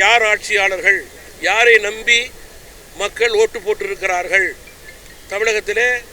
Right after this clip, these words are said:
தமிழகத்தினுடைய ஆட்சியாளர்கள் தி மு க, அதற்கு துணை நிற்கிறது காங்கிரஸ். கர்நாடகத்திலே காங்கிரஸ் தலைமையிலான ஆட்சிக்கே பா ஜ கவை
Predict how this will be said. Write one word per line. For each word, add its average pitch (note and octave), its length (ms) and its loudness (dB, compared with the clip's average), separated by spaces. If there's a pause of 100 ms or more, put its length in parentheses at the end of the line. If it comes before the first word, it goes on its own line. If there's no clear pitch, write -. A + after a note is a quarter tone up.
(580)
தமிழகத்தினுடைய G#3 540 -4 (100)
ஆட்சியாளர்கள் G3+ 680 -4
தி G#3+ 160 -2
மு G#3 80 -6 (120)
க, G3 100 -4 (720)
அதற்கு F#3 340 -8
துணை G#3 260 2
நிற்கிறது G#3 380 -6 (140)
காங்கிரஸ். F#3 520 -6 (1040)
கர்நாடகத்திலே G#3+ 680 -2 (120)
காங்கிரஸ் A3 440 -2
தலைமையிலான G3 640 -6
ஆட்சிக்கே G#3 440 -2 (100)
பா F#3+ 100 -2 (120)
ஜ G#3 200 0
கவை G3 280 -6